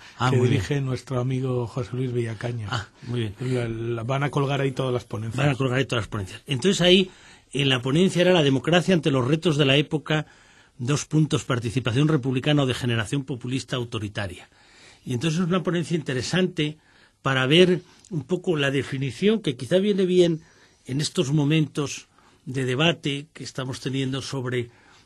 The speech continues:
Speaker 1: cómo podríamos tener una historia común, cómo podríamos fundar la nación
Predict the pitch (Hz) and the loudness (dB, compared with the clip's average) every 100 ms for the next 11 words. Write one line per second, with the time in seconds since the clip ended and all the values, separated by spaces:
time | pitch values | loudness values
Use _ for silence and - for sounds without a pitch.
0 | - - 139 147 139 139 139 135 139 - | -18 -6 -2 -2 -2 -4 0 0 -2 -4
1 | 135 139 131 120 - 135 123 123 120 160 | -6 -4 -4 -6 -6 -4 -4 -4 0 6
2 | 185 143 135 135 135 123 127 135 127 127 | 6 4 0 -6 -8 -6 -6 -4 -4 -6
3 | - 131 120 127 127 120 110 131 127 | -8 -8 -4 -2 -2 -4 -2 -2 -2